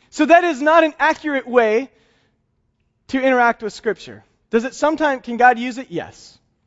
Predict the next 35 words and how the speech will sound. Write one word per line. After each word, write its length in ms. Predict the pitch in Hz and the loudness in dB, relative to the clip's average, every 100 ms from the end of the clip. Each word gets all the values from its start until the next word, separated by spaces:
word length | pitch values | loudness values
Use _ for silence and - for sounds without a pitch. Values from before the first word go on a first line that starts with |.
| _ _ _ _ _ _ _ _ _ | _ _ _ _ _ _ _ _ _
But 100 | - | -4
we 160 | 240 311 | 0 2
want 160 | 320 294 | 2 2
to 40 | |
be 120 | 254 | -2
people 400 | - 285 262 226 | -8 -8 -6 -6
who 140 | 196 208 | -6 -6
understand, 600 | 214 202 - 208 190 190 | -8 -8 -10 -6 -4 -4
okay, 220 | 214 233 | -6 -4
what's 240 | 269 - | -6 -6
the 100 | 262 | -10
real 340 | 220 208 226 220 | -10 -2 -2 -2
context? 840 | - 196 175 175 147 - _ _ _ _ _ _ _ _ _ _ _ | -8 -14 -14 -14 -20 -20 _ _ _ _ _ _ _ _ _ _ _
You 140 | 247 | 0
might 180 | 294 285 | 2 2
find 240 | - 277 | 0 -2
inspiration 760 | 254 269 - 233 220 254 - 233 | -2 -6 -6 -2 0 0 -2 -8
in 140 | 214 | -4
one 180 | 196 190 | -2 -4
verse, 240 | 185 190 - | -4 -8 -8
but 160 | 202 | -14
please 300 | - 262 247 | -10 -8 -8
do 140 | 196 226 | -8 -2
not 180 | 226 | -2
make 220 | 233 226 - | -2 -8 -8
principles 600 | 247 254 220 220 196 202 | -8 -8 -6 -4 -4 -4
or 140 | 185 185 | -8 -10
whole 300 | 185 254 254 | -4 0 0
assumptions 480 | - 233 233 220 190 | 0 -6 -6 -10 -2
about 260 | 185 175 | -2 0
God 300 | 208 196 175 | 0 0 0
based 200 | 190 190 | -6 -8
on 200 | 196 175 | -10 -4
one 240 | 185 233 196 | 0 0 0
verse 420 | 175 151 - | -6 -6 -14